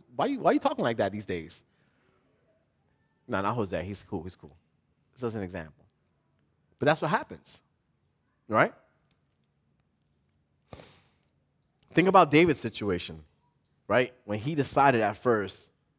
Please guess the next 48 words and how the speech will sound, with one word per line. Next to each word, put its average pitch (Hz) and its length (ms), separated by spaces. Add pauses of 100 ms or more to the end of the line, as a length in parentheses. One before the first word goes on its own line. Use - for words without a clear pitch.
(220)
he 156 120
thought 165 440
he 131 80
was 131 160
just 117 100
gonna 113 140
live 113 120
a 113 60
life 110 200
of 104 60
deception. 101 480 (220)
Let 214 140
me 262 80
not 214 200
just 156 200
mention 151 380
that 113 120
I 113 60
slept 123 240
with 110 100
this 110 120
guy's 110 240
wife. 104 460 (1400)
Let 247 120
me 311 80
not 277 200
just 196 200
mention 180 360
to 185 60
anybody 175 340
that 165 100
I 151 80
had 170 220
her 156 100
husband 143 320
killed. 139 400 (100)
Let 269 100
me 349 60
not, 285 220
let 240 180
me 330 80
just 285 180
not 202 200
talk 175 240
about 139 180
any 127 140
of 117 80
that. 117 420